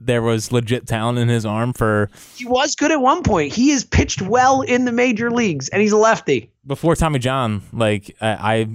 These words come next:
Speaker 1: was always, I always wanted Drew Smiley in fantasy 'cause I thought it was gonna be his breakout season. Even
Speaker 2: I've
Speaker 1: if
Speaker 2: owned him, like, on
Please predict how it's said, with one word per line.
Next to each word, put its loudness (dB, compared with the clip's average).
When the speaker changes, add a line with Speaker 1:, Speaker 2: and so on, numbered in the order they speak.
Speaker 1:
was 0
always, 2
I 0
always 2
wanted 0
Drew 0
Smiley 0
in 0
fantasy -2
'cause -2
I -2
thought 0
it 2
was -2
gonna 0
be 2
his -2
breakout -2
season. -2
Even 4
Speaker 2:
I've -
Speaker 1:
if 2
Speaker 2:
owned 0
him, 4
like, 0
on 0